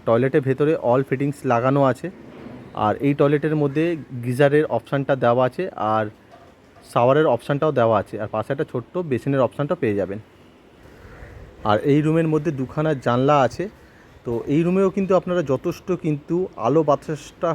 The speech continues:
খুব ভালোভাবে পাবেন, যেহেতু চারিদিকে কিন্তু ওপেন এরিয়ার আছে। একদম রাস্তার দিকে এই জানলাটা আছে। আর যেহেতু এটা সেকেন্ড ফ্লোরে এই প্রপার্টিটা অ্যাভেলেবেল আছে। আর এই রুমের ভেতরেও এসির পয়েন্টটা দেওয়া আছে।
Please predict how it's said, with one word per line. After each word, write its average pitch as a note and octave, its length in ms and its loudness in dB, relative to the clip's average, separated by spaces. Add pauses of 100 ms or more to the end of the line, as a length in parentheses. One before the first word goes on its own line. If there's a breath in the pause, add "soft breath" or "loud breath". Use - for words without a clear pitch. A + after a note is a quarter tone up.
(100)
খুব F#3 140 -2 (200)
ভালোভাবে D#3 480 2 (100)
পাবেন, C3 220 0 (300 loud breath)
যেহেতু D3 200 -2 (140)
চারিদিকে E3 500 0
কিন্তু F#3+ 140 -2 (200)
ওপেন F3 200 0 (100)
এরিয়ার C3+ 280 4 (160)
আছে। G#2+ 200 -8 (840 loud breath)
একদম C3 200 0 (100)
রাস্তার C#3 340 0
দিকে D#3+ 220 0
এই D3 120 0
জানলাটা C#3+ 340 4 (100)
আছে। C#3 160 -6 (640 loud breath)
আর A2+ 140 -6
যেহেতু C3+ 200 0 (100)
এটা E3 160 2 (200)
সেকেন্ড D3 320 0
ফ্লোরে D#3+ 220 0 (120)
এই D3 120 0
প্রপার্টিটা C3+ 420 0 (120)
অ্যাভেলেবেল C3+ 440 4 (100)
আছে। - 180 -10 (840)
আর A2 80 0 (120)
এই C3+ 100 4
রুমের D#3+ 280 0
ভেতরেও D3+ 320 2 (160)
এসির D3+ 280 -4
পয়েন্টটা C#3+ 280 0 (380)
দেওয়া A#2+ 280 6
আছে। - 180 -10